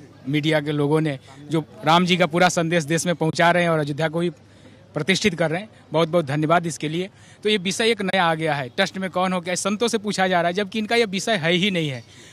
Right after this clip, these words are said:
लेकिन ये पूछकर इस प्रकार से बातें आ गई है कि अब तो भारत सरकार को भी मैं आपके माध्यम से निवेदन करूंगा कि उसको भी ये निर्णय लेने में थोड़ी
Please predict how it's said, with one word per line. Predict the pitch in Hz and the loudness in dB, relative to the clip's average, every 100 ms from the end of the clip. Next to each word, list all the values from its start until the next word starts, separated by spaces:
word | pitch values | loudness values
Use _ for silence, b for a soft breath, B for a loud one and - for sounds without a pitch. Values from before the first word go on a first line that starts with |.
| b 180 | b -2
लेकिन | 196 226 202 | -2 -2 -2
ये | |
पूछकर | 220 233 226 247 | -2 -4 -2 -2
इस | 226 | -2
प्रकार | 220 202 226 | -2 2 2
से | 220 | 2
बातें | 196 190 214 | 2 2 4
आ | 214 214 | 2 4
गई | 214 | 2
है | 196 208 B B 208 | 0 -2 B B 0
कि | 220 | 0
अब | 202 | 2
तो | 220 | 0
भारत | 170 190 208 | 2 0 0
सरकार | 202 190 185 190 | -2 0 0 0
को | 190 214 | -2 -4
भी | 226 | -2
मैं | 214 | 0
आपके | 196 190 | -2 -2
माध्यम | 196 180 170 190 | -4 -6 -6 -8
से | 208 170 - b - | -10 -12 -18 b -12
निवेदन | 160 180 202 214 | -6 -2 -2 -2
करूंगा | 202 208 214 | -4 -2 -4
कि | 196 | -4
उसको | 196 185 226 | -8 -6 -4
भी | 220 | -4
ये | 220 | -4
निर्णय | 196 202 220 | -4 -4 -2
लेने | 214 214 | -2 -4
में | 220 196 | -4 -4
थोड़ी | 208 214 | -4 -6